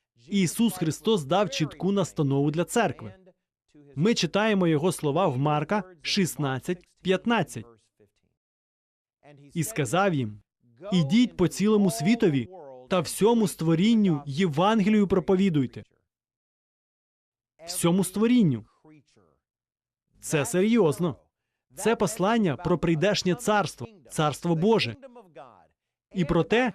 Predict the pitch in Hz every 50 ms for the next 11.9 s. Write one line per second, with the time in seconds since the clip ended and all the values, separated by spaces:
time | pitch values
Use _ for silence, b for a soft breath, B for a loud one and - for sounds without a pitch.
0 | - - - - - 143 131 165 214 214 - - - 156 - - 160 147 147 -
1 | 185 - 220 170 - - 175 170 165 - 233 226 196 127 - - 131 123 113 _
2 | _ _ _ - - - 196 196 185 - - - 185 - - 170 156 160 190 190
3 | 175 147 123 117 107 - - - - - - 190 190 196 170 - - 175 180 170
4 | 170 170 156 - 240 247 233 185 - - 208 185 - 196 160 - 165 185 170 -
5 | - - 190 185 165 131 117 185 208 214 208 165 165 180 180 - _ _ _ -
6 | - 190 202 208 180 - - - 185 175 170 156 135 - 131 147 202 233 233 190
7 | 151 131 117 110 101 - _ _ 285 247 196 143 123 110 98 95 85 _ _ _
8 | _ _ _ _ 135 135 147 165 208 226 202 - 196 165 - 190 233 233 190 190
9 | 175 143 117 190 190 _ - 139 135 196 190 190 185 156 - - 226 220 220 175
10 | 156 143 170 214 180 143 147 135 156 151 - - 190 226 220 180 151 151 - -
11 | 143 147 147 175 175 190 185 - - 220 220 185 143 - - - 107